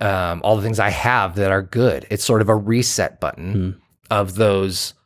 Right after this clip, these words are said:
Speaker 1: to kinda help me remember what's true.
Speaker 2: Right.
Speaker 1: You know? And so, um,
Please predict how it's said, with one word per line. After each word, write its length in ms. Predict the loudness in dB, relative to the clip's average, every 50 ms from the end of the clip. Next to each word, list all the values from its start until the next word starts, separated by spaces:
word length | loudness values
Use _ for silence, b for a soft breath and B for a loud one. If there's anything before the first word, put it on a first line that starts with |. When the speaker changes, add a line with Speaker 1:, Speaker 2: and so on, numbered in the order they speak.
| _ _ _ _ _ _ _ _ _ -10 -4
Speaker 1:
to 80 | -4 -2
kinda 180 | 0 0 0 0
help 200 | 2 0 -2 -2
me 80 | -2 -2
remember 320 | -2 0 0 0 0 2 2
what's 220 | 2 2 2 0
true. 240 | -2 -2 -2 -2 -2 -6 _ _
Speaker 2:
Right. 260 | -4 -2 -2 -2 -4 -6 -4
Speaker 1:
You 120 | -2 0
know? 280 | 0 0 0 0 -2 -4 -4
And 200 | -2 -2 0 0
so, 360 | 0 2 4 4 4 2 0 -2 B B B B B B B B
um, 420 | 0 2 2 2 0 -2 -6 -10